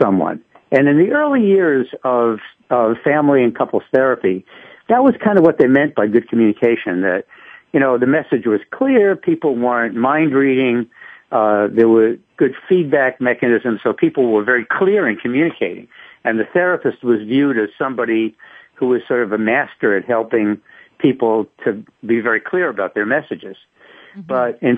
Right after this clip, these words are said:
Speaker 1: fact, what's much more important in being clear and communicating well is being kind and sweet and nice and gentle.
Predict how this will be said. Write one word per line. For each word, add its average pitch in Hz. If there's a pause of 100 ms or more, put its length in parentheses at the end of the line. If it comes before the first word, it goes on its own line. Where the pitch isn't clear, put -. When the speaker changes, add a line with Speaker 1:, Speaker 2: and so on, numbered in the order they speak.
(100)
Speaker 1:
fact, 196
what's 123
much 147
more 127
important 107 (480)
in 113
being 117
clear 147 (320)
and 110
communicating 120
well 98
is 107 (140)
being 113
kind 143 (560)
and 98 (100)
sweet 131 (220)
and 104
nice 120 (460)
and 101
gentle. 117